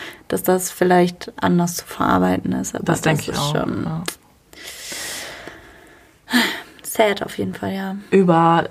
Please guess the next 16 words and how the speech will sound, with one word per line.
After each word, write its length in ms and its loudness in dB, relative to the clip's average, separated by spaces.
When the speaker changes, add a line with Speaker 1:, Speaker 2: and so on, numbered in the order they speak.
Speaker 2:
Hoffmann 400 4
wird 140 0
dann 140 2
ein 260 0
psychiatrisches 800 -4
Gutachten 520 -2
erstellt 720 0
und 460 -2
der 100 0
Gutachter 400 2
kommt 200 2
zu 80 2
dem 120 4
Schluss, 320 2
dass 180 -2
er 260 -2